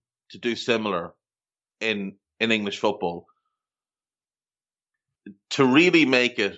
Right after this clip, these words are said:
an advertisement for the game in England. I think you could do it in a way that it benefits everybody, that the players get something to look forward to, that the fans get more involvement in.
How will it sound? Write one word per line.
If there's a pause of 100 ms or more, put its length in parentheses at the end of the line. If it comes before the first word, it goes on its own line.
an
advertisement (100)
for
the
game
in
England. (1300)
I
think
you
could
do
it
in
a
way (180)
that
it
benefits
everybody, (800)
that (100)
the
players
get
something
to
look
forward
to,
that
the
fans
get
more
involvement
in.